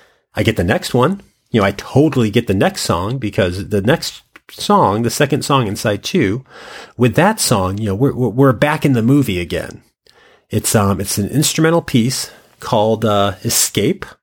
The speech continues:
once again by Vince DiCola. Um,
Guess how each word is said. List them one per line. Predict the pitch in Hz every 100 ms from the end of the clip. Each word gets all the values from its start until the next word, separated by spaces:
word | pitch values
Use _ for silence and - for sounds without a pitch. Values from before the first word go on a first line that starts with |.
| _
once | 104 98
again | 117 110
by | 110
Vince | 98 120 -
DiCola. | - - 98 117 170 _ - - - - - _ _ _ _ _ -
Um, | 104 101 101 98 98